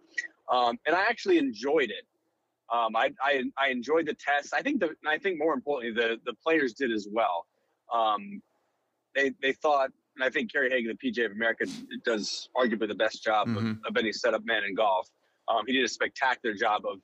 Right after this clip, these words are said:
Speaker 1: of setting this golf course up at seventy-eight hundred yards.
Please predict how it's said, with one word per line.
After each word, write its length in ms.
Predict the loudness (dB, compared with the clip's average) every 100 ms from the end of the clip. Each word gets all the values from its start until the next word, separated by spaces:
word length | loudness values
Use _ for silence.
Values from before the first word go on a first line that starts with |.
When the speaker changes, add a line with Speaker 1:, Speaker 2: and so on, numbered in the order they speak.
| _ _ _ -4
Speaker 1:
of 80 |
setting 300 | -2 2 2
this 160 | 2 -4
golf 320 | 0 0 0 _
course 340 | 0 0 -2 -2 2
up 200 | 2 0 _ _ _ _
at 300 | -2 0 0 -2
seventy-eight 600 | -10 -6 -2 0 0 -2 -2
hundred 300 | -2 -2 -2
yards. 680 | 0 2 2 0 -6 -12